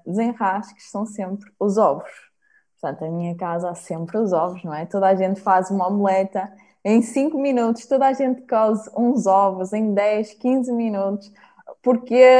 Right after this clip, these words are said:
ah, estar a ligar ao Uber Eats, que se calhar demora muito mais tempo do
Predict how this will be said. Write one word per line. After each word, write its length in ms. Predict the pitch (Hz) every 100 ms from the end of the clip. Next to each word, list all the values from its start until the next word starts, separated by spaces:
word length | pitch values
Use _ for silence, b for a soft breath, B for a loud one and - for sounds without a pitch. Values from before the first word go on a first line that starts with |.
| 254 - -
ah, 260 | 226 233
estar 520 | 247 - - 214 214 220
a 200 | 214 214
ligar 420 | 214 202 196 196
ao 140 | 196
Uber 200 | 190 190 185
Eats, 300 | 185 - -
que 100 | -
se 80 |
calhar 320 | - 190 180 185
demora 320 | 185 180 180 180
muito 220 | 185 202
mais 240 | 175 190
tempo 200 | - 175
do 260 | 180 170